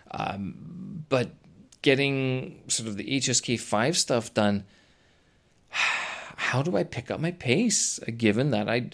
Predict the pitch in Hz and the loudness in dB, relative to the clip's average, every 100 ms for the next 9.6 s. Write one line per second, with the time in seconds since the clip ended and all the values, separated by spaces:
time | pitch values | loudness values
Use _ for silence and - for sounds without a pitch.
0 | - 95 - - - 92 101 107 110 107 | -8 -8 -10 -14 -10 -8 -4 -4 -2 -4
1 | 151 - - 104 117 - 104 101 143 117 | -4 -12 -6 -2 -2 -2 -2 -2 -2 -2
2 | - 113 107 104 139 151 - - - - | 0 0 2 2 2 -2 -12 -20 -16 -6
3 | 98 92 104 - 113 113 113 110 104 87 | -2 0 -2 -4 -2 0 2 0 0 -4
4 | 76 - - - - 127 127 - - 131 | -8 -14 -20 -16 -4 -2 -2 -2 -2 -2
5 | 117 104 101 - 104 110 170 - _ _ | 0 -2 -4 0 4 6 4 0 _ _
6 | _ - - _ _ - 113 117 117 117 | _ -20 -20 _ _ -6 2 4 4 4
7 | - 120 113 117 131 147 131 127 127 120 | 0 -2 2 4 4 2 0 -2 -4 -6
8 | 113 - 123 113 - - 127 160 135 - | -6 -2 -2 -2 -6 -2 -2 0 -4 -4
9 | 113 - 113 113 120 127 | -4 -2 0 4 4 2